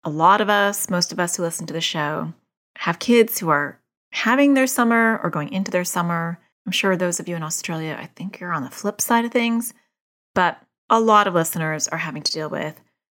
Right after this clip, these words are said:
how to help our kids with anxiety or O C D through the summer. And so I thought it'd be good to make a podcast episode about this. I think I've done them before, but just how to structure your day, some issues that can come up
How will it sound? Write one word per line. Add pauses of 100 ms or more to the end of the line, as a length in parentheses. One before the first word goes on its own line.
(160)
how
to
help
our
kids
with
anxiety
or
O
C
D (280)
through
the
summer.
And
so
I
thought
it'd
be
good
to
make (320)
a
podcast
episode
about
this.
I
think
I've
done
them
before, (340)
but (420)
just
how
to
structure
your
day,
some
issues
that
can
come
up